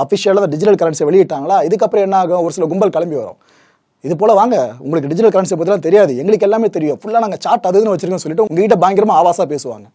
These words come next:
அதுக்கப்புறம் என்ன பண்ணுவாங்க? ஒரு ஐயாயிரம் ரூபாய் கொடுங்க போதும்,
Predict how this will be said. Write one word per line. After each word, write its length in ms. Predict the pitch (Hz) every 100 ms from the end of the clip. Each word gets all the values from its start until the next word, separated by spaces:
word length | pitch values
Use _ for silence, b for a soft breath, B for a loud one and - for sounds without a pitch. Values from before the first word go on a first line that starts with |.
| b b b
அதுக்கப்புறம் 420 | 156 208 220 196
என்ன 40 |
பண்ணுவாங்க? 640 | 175 170 165 170 180 190 139
ஒரு 100 | 139
ஐயாயிரம் 300 | 156 226 226
ரூபாய் 120 | 226
கொடுங்க 220 | 180 151
போதும், 380 | 139 156 131 98